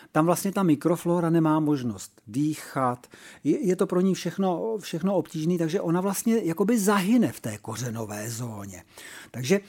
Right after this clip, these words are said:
jsou dokonce dneska zahradníci, kteří upřednostňují to, že vlastně na ty kořeny zpátky dolů dávají tu původní vrstvu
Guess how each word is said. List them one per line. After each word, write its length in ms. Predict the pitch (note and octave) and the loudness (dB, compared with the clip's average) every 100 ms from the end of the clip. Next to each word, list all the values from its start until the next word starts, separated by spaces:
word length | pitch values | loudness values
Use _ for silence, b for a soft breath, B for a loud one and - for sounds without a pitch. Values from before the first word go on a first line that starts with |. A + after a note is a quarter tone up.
| B | B
jsou 240 | - F#3 G3 | 0 4 4
dokonce 340 | G#3 A#3 A3+ | 4 2 4
dneska 320 | A3+ A#3 - E3+ | 2 2 0 0
zahradníci, 840 | C3 C3+ C3+ C3 C#3+ C#3+ D3 D#3 | 0 0 0 2 2 2 2 2
kteří 360 | - E3 G3 G#3 | 0 -2 -2 -4
upřednostňují 800 | D3 - D#3+ E3+ E3+ G3 G3+ | -10 -6 -2 -2 -2 -2 -2
to, 140 | G3 F3+ | 0 0
že 120 | E3+ | 2
vlastně 360 | E3+ E3+ G3+ F3 B B B - | 2 0 -2 -2 B B B -2
na 100 | D#3 | 0
ty 140 | A3 | 0
kořeny 400 | G3+ E3+ F3 G3 | 0 2 4 2
zpátky 600 | - - D3+ D#3+ - B3 | 0 4 4 4 2 4
dolů 280 | E3+ E3+ G#3+ | 6 6 6
dávají 500 | F#3+ E3 E3+ F#3+ G#3 | 2 2 0 -2 -2
tu 160 | G#3 G3+ _ - | -4 -8 _ 0
původní 640 | F3 B2 C3 G#2+ A#2+ A2+ | 0 2 0 0 0 0
vrstvu 640 | A2 A2+ - - - A2+ | -4 -8 -8 -8 -10 -12